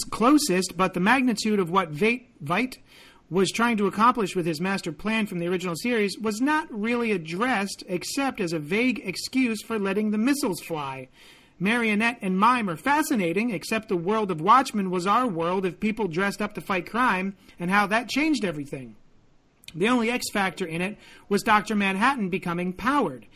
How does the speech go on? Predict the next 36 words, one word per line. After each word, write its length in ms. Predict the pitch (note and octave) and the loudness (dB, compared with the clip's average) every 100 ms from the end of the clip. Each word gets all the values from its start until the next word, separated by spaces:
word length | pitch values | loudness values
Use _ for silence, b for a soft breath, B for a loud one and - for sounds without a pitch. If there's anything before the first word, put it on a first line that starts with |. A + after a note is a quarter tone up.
| b b - | b b 2
One 240 | C4+ D4+ - | 4 4 2
superpowered 500 | C#4 A#3 A3+ G3+ F#3 | 0 4 4 4 2
character 440 | B3 C4 G#3 F#3+ | 2 2 0 0
who 160 | F3 G3 | 2 2
ironically 580 | F#3 G#3 C4+ C4 F#3+ F3+ | 2 4 4 4 0 0
was 140 | E3+ | 0
the 100 | E3+ | -2
most 460 | E3+ G#3+ A#3+ - - | 0 2 0 -4 -8
impotent 500 | A#3+ B3+ A3+ - F3+ - | 0 2 2 0 -4 -4
of 160 | E3+ | -2
the 120 | F3 | 0
lot. 360 | F3 A#3 E3 - B B B | 4 4 4 -2 B B B
His 160 | - G3 | 2 6
only 280 | C#4+ C#4 A3 | 8 6 4
true 260 | - C4+ | 2 2
contribution 720 | A3+ A#3+ A3+ F#3 G3+ B3 G#3 | 4 4 2 0 2 2 2
to 80 | F3+ | 0
that 200 | F#3 F#3 | 2 0
world 240 | F3 G3 A3 | 2 2 4
was 180 | F#3 D#3 | 2 4
making 320 | G3+ A3 G#3+ | 2 4 2
it 140 | G3 | 2
possible 420 | G3+ A3+ A3 G#3 | 6 6 8 4
for 160 | F#3+ E3 | 2 0
technological 720 | G3 G#3+ A3+ G#3 G#3+ G#3 F#3+ | 0 2 4 6 6 4 2
advancement 600 | D#3 G#3 B3+ B3+ F#3+ F3+ | 4 4 4 4 2 0
to 100 | E3 | 2
realistically 640 | F3+ F#3 G#3+ G#3+ A#3 G#3+ - | 4 6 6 4 2 2 8
outpace 460 | G3+ B3+ F3 E3+ - - | 8 8 4 2 2 2
our 220 | F#3 G3 - | 6 6 6
own 340 | A3+ B3+ G#3 | 8 8 6
world. 360 | D3 B2 G#2 - - B B B B | 2 -2 -6 -14 -18 B B B B
No 160 | G#3 C#4+ | 8 10
one 160 | B3+ | 10
else 200 | C4 B3+ | 10 8
had 140 | B3 | 6